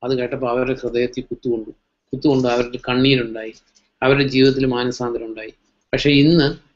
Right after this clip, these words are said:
പലപ്പോഴും totally different ആ. ഞാൻ പല, ഏഹ്, എന്താ പറയുന്നത്, ഈ ആൻഡമാനിലൊക്കെ ആയിരിക്കുമ്പോൾ ഞാനൊരു പ്രസംഗത്തിന് പോയി, പ്രസംഗം കേൾക്കാൻ പോയി. അപ്പൊ ഞാൻ കേട്ടിട്ട്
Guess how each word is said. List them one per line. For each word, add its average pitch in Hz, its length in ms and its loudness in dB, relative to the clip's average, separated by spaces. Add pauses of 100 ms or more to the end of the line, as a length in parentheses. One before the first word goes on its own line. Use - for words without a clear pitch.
പലപ്പോഴും 165 340 0
totally 170 420 2
different 170 380 -2
ആ. - 100 -6
ഞാൻ 156 380 0
പല, 151 140 2
ഏഹ്, - 880 -8
എന്താ 139 240 2
പറയുന്നത്, 131 320 2
ഈ 131 180 4
ആൻഡമാനിലൊക്കെ 131 640 2
ആയിരിക്കുമ്പോൾ 127 300 0
ഞാനൊരു 131 260 -2
പ്രസംഗത്തിന് 127 460 -6
പോയി, 117 180 -8 (260)
പ്രസംഗം 131 320 -2
കേൾക്കാൻ 120 320 -2
പോയി. 107 120 -8
അപ്പൊ - 1040 -6
ഞാൻ 233 220 4
കേട്ടിട്ട് 220 460 2